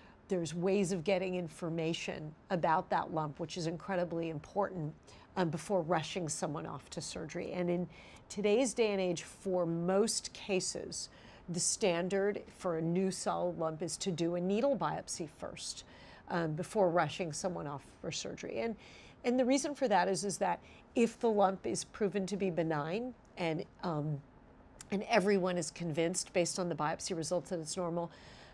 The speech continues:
um, n-, it doesn't always necessarily need to be removed, and sometimes someone can be spared surgery. Um, even if the lump turns out to be cancer, actually the needle biopsy is quite helpful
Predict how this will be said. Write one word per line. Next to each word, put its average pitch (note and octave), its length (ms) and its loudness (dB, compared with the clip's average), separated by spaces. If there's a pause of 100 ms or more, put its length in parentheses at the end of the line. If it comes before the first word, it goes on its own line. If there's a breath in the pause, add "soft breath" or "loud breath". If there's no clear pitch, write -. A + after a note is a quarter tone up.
(160 loud breath)
um, G3 260 4
n-, A3 240 0
it G#3+ 140 4
doesn't A#3+ 320 2 (120)
always A3 440 4
necessarily F3+ 840 0
need E3 300 -2
to - 80 -4
be E3 200 0
removed, F#3 600 0
and E3 160 -4
sometimes F3 540 -2
someone E3+ 360 -4
can F3+ 200 -2
be F3+ 200 0
spared C4 560 2
surgery. - 600 -6 (640 loud breath)
Um, F#3 320 2 (720)
even D4 400 6
if A#3 300 -2
the A#3 100 2
lump G3+ 340 2
turns A3 320 -6
out G3+ 220 -2
to G3 100 -6
be F#3 140 -2
cancer, - 720 -4 (680 loud breath)
actually G#3 380 0
the G3+ 120 2
needle G3 300 2
biopsy F#3 460 -2
is E3+ 100 -2
quite F3+ 340 -4
helpful G3 560 -2